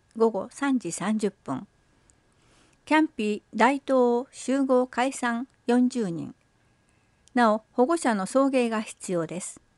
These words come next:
費用九千五百円。内容、竹水鉄砲や流しそうめんなど、キャンプの王道を体験。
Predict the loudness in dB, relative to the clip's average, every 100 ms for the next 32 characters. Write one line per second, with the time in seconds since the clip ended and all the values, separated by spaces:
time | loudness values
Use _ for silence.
0 | _ _ _ _ _ 0 4 4 2 -2
1 | -4 -4 0 2 2 2 -2 -4 -6 -6
2 | -6 -10 _ _ _ _ _ _ _ _
3 | _ _ _ 0 4 6 4 2 0 -4
4 | -12 _ _ _ _ _ _ _ _ _
5 | _ _ -6 -2 2 6 6 4 2 0
6 | 0 0 2 4 2 0 0 0 -2 -4
7 | -2 2 2 2 0 -2 -4 -6 -10 _
8 | _ _ _ 2 2 2 0 -2 2 2
9 | 4 4 2 2 -2 -2 -4 -4 -6 -8